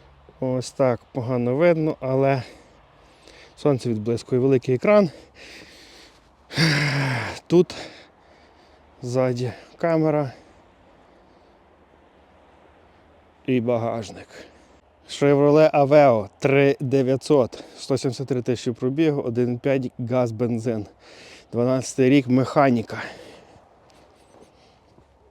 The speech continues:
От. Обходимо, дивимося.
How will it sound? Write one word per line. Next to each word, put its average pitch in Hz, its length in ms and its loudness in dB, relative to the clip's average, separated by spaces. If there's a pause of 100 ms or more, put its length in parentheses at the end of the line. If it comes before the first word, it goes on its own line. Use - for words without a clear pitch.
(1900)
От. - 200 -10 (1300)
Обходимо, 135 760 -2
дивимося. 139 800 -2